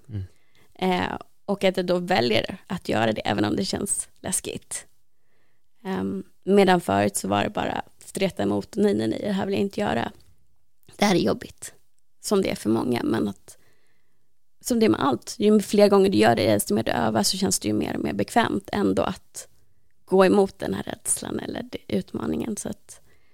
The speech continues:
Speaker 2: jag tror ändå att i grund och botten så har jag en helt annan trygghet idag än vad jag haft tidigare.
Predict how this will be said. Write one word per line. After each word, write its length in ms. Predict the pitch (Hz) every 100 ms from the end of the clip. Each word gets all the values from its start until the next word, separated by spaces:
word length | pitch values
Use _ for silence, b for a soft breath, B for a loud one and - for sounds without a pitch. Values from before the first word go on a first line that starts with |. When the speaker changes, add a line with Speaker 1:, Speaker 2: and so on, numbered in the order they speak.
| - - -
Speaker 2:
jag 120 | 196
tror 80 | 233
ändå 140 | 220
att 120 | 190
i 40 | 170
grund 420 | 170 214 226 190
och 60 | 190
botten 300 | 208 - 175
så 100 | 170
har 20 |
jag 60 |
en 60 | 185
helt 220 | 175 175
annan 200 | 180 180
trygghet 460 | - 190 180 175 -
idag 240 | - -
än 60 | -
vad 80 | 180
jag 60 |
haft 160 | 170 -
tidigare. 440 | 196 196 - -